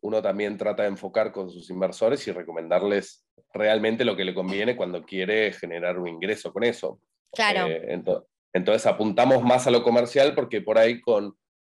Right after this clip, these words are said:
Speaker 1: con el mismo monto se termina generando bastante más rentabilidad en lo comercial. Y, y bueno, después la verdad, Tiffy, es que se abren muchas posibilidades alrededor de España. Hay otros lugares donde sí hay muy buenas posibilidades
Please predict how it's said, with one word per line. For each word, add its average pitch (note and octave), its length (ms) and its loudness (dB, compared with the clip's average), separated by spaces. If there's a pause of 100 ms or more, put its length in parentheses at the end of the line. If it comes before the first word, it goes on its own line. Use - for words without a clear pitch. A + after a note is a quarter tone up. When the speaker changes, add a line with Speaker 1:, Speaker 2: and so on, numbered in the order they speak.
(160)
Speaker 1:
con G#2 160 -4
el G#2 120 -2
mismo A#2+ 300 2
monto C3 440 2
se B2 160 -10
termina G2+ 340 -6
generando F#2+ 680 -4
bastante G#2 440 -4
más G#2 140 -2
rentabilidad G2+ 540 -2
en A2+ 60 -2
lo G#2 100 -4
comercial. C#3+ 580 0 (960)
Y, G2+ 520 -6 (420)
y A2 80 -6
bueno, A#2 280 2
después C3+ 280 0
la B2 180 4
verdad, G#2+ 600 4 (220)
Tiffy, A2+ 240 -4
es F#2+ 80 -8
que F#2+ 100 -6
se G2+ 160 -4
abren G2+ 240 0
muchas G#2 280 -4
posibilidades G2+ 540 0
alrededor F#2 380 -2
de F2+ 80 -4
España. F2+ 480 -2
Hay F2+ 160 -6
otros F2+ 320 -6
lugares G2+ 300 2
donde F#2+ 240 -2
sí A2 260 -6
hay F#2 100 -2
muy E2+ 180 -10
buenas F2+ 300 -6
posibilidades F2+ 840 0